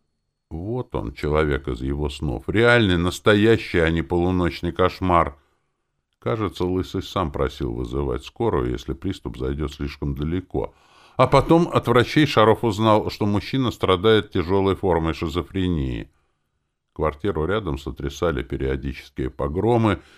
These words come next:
нечеловеческие крики, бой посуды и звон стекла. Часто Лысый бредил наяву. Его рассказы о том, как он побывал в будущем, могли длиться часами.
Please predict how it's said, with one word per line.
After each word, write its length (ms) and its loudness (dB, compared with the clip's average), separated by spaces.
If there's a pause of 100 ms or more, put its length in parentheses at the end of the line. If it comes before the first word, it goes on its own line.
(180)
нечеловеческие 1080 6
крики, 380 4
бой 260 4
посуды 640 2
и 40 4
звон 300 0
стекла. 640 -6 (580)
Часто 400 -2
Лысый 340 -4
бредил 440 -2
наяву. 760 -6 (300)
Его 220 8
рассказы 500 4
о 100 8
том, 180 4
как 220 0
он 100 0
побывал 480 4
в 60 -6
будущем, 420 0
могли 340 2
длиться 380 -2
часами. 760 -4